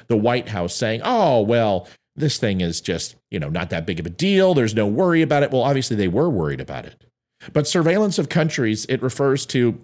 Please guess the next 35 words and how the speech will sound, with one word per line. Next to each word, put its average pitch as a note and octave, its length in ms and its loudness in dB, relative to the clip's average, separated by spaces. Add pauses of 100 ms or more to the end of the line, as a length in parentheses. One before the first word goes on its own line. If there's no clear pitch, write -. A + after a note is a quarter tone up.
(140)
truly D3+ 340 2
the A2 100 2
practice C#3+ 460 -2
of A#2 120 -2
monitoring B2 580 -2
and D2+ 100 -8
collecting A#2 480 -2
information G#2 580 -2
about F#2+ 200 -2
individuals, G2+ 580 -2
organizations, F#2 760 -2
or A2+ 120 0
nations G2 480 -6 (580)
by A#2+ 140 -2
foreign A2 340 -2
states G2 380 -2
or A#2+ 60 2
entities. F2 500 -4
It's - 300 -4 (320)
very B2 200 -2
common. A2+ 440 -4 (240)
This A#2+ 100 -6
can - 80 -6
be E3+ 80 2
accomplished D3+ 560 0
through B2 160 0
various A2 500 0
means, A2 540 -4 (500)
such A2+ 280 0
as A#2+ 240 0
electronic A2+ 580 -2
eavesdropping D#2+ 800 -4
or F2 200 -2
satellite G#2+ 560 -2
imagery F2+ 500 -2